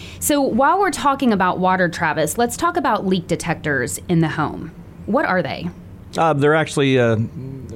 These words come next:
Speaker 2: pretty convenient devices now and fairly inexpensive, uh, that can go down by any water source. And that could be a sink, toilet, vanity, washer, uh, in the basement by the sump pump.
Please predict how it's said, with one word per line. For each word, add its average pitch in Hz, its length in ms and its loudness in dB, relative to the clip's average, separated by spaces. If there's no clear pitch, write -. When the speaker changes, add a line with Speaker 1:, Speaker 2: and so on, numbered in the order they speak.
Speaker 2:
pretty 156 220 2
convenient 127 500 2
devices 104 540 2
now 104 220 2
and 104 120 4
fairly 120 380 2
inexpensive, 104 720 0
uh, 101 320 4
that 113 360 0
can 110 200 2
go 113 160 4
down 113 320 4
by 104 180 2
any 110 240 4
water 110 300 4
source. 120 500 0
And 113 200 4
that 117 120 2
could 110 140 0
be 104 120 4
a 98 60 4
sink, 123 520 0
toilet, 123 400 2
vanity, 117 640 4
washer, 160 640 2
uh, 107 220 4
in 135 140 4
the 131 60 4
basement 127 360 2
by 117 120 2
the 113 100 2
sump - 280 -2
pump. 113 260 2